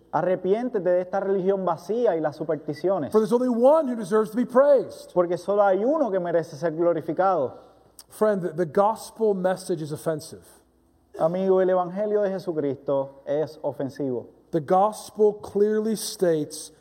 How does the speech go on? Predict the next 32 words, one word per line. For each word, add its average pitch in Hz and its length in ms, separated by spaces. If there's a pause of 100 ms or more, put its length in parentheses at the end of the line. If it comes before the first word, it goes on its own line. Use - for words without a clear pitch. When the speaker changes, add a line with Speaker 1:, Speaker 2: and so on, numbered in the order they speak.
(200)
Speaker 2:
there 180 180
is 160 180
only 190 560 (220)
one 208 800 (360)
way 160 640 (220)
to 165 100
be 175 100
made 170 200
right 160 220
with 147 180
God. 107 260 (280)
Speaker 1:
El 156 100
Evangelio 170 460
establece 170 680
claramente 175 1000 (320)
que 151 140
solo 190 420
hay 151 340 (240)
un 208 460 (220)
camino, 160 540
una 185 300
manera 143 540 (400)
de 135 120
ser 151 180
hecho 151 260
justo 139 340
con 123 180
Dios. 117 360
Speaker 2:
God 185 300
created 196 300
the 190 80
world. 147 400